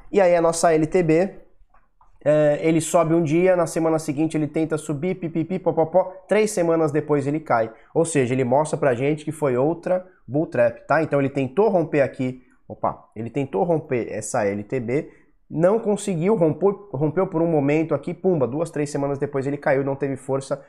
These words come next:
e caiu. Teve a parada toda do corona, enfim, aí já é outro papo, tá? Mas não conseguiu.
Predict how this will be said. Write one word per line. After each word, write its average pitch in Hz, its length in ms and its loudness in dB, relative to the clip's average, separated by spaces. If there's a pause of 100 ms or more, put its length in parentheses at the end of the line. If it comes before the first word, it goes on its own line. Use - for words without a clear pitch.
(180)
e 127 80 -10
caiu. 131 320 2
Teve 120 200 -4
a - 20 -4
parada 139 320 2
toda 117 180 -8
do 117 100 -6
corona, 120 540 2
enfim, 104 380 -12
aí 123 300 -6
já 127 160 -2
é - 20 4
outro 131 220 0
papo, - 260 -4 (300)
tá? 123 200 -2 (220)
Mas 180 180 2
não 165 140 2
conseguiu. 160 560 -4